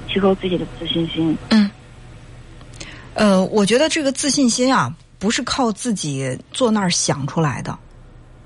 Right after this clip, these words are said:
Speaker 2: 而是靠自己的行动得来的。当我做了一件事情，我自己特别满意，这个自信心我就有了。如果说我永远不行动，不敢接受挑战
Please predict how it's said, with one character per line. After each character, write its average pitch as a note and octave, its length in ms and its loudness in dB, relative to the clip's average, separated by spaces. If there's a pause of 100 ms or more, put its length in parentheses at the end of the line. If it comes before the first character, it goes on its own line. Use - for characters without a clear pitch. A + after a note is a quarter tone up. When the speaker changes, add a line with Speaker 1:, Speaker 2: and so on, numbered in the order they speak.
(720)
Speaker 2:
而 G3+ 140 4
是 B3 180 4
靠 F3+ 340 0
自 G#3+ 200 -4
己 E3+ 120 -2
的 D#3 80 0
行 D3 320 0
动 A3 220 4
得 B2+ 180 -2
来 G2+ 240 -4
的。 E2 160 -6 (880)
当 F4 200 4
我 G3 140 4
做 D4 260 2
了 F3+ 60 2
一 F3+ 100 4
件 A#3+ 220 2
事 B3 220 0
情， D3+ 280 -2
我 D#3+ 120 -2
自 A#3+ 160 -6
己 F#3 120 -2
特 - 180 -2
别 F#3+ 140 2
满 G3+ 220 2 (120)
意， D#3+ 240 0 (340)
这 C#4+ 120 0
个 A#3+ 100 4
自 B3+ 180 0
信 A3+ 220 4
心 A3 180 0
我 D#3 140 0
就 F3 120 -2
有 E3 140 2 (100)
了。 C#3 220 -6 (720)
如 C#4+ 140 2
果 C#4+ 100 4
说 C#4 120 2
我 G#3+ 120 2
永 E3+ 160 2
远 F#3 180 2
不 A#3 140 0
行 C#3+ 280 0
动， F#3 180 2
不 C4+ 120 -2
敢 D3 220 0
接 E3+ 160 0
受 F3 160 0
挑 B2 260 -4
战 D#3 240 0